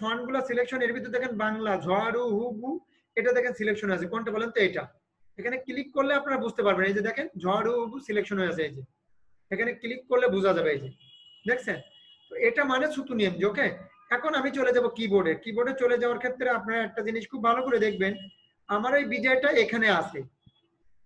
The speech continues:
তো আপনারা চাইলে এই বিজয়টা এখানে থাকতে পারে, অথবা এই বিজয়টা click করে আপনি ওই যে ওপরে নিয়ে যেতে পারবেন এখানে। এই যে এই বিজয়টা এখানে থাকতে পারে, ক্রসে click দিলে আবার চলে যাবে, ওকে? তো আপনি এখান থেকে click করে নিচে নিয়ে যেতে পারবেন, এখানেও রাখতে পারবেন, ওকে?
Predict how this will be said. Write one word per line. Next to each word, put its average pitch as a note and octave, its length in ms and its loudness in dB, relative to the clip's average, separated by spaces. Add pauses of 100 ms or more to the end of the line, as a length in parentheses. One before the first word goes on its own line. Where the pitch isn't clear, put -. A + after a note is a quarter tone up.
তো A#3 60 0
আপনারা C4 380 2
চাইলে C4+ 320 4
এই C4+ 60 2
বিজয়টা B3+ 340 0
এখানে C4 260 4
থাকতে C4+ 300 0
পারে, C4 160 -2
অথবা B3+ 340 0
এই B3 100 6
বিজয়টা A#3 360 0
click A#3+ 340 -8
করে C#4 140 2
আপনি A#3+ 260 -2
ওই B3 200 2
যে C#4 80 -2
ওপরে A#3 360 2
নিয়ে A3 120 0
যেতে F#3+ 200 0
পারবেন F3 240 -2
এখানে। D#3+ 280 -6
এই C#3 100 -8
যে B2+ 80 -16 (600)
এই G#3+ 120 2
বিজয়টা B3 320 0
এখানে B3 240 0
থাকতে B3 260 -2
পারে, B3 160 0
ক্রসে C4 420 -2
click C#4+ 260 -4
দিলে C#4+ 120 0
আবার C#4+ 140 2
চলে G#3+ 240 4
যাবে, F3 180 0
ওকে? D4 280 -2 (380)
তো A3+ 60 -4
আপনি A3+ 200 -2
এখান B3+ 280 0
থেকে C#4+ 140 -6
click C#4 300 -8
করে C#4 140 0
নিচে A#3+ 280 -2
নিয়ে B3 120 0
যেতে B3 240 0
পারবেন, B3+ 300 0
এখানেও A#3 280 0
রাখতে G3+ 280 2
পারবেন, E3 260 -4
ওকে? A#3 260 -4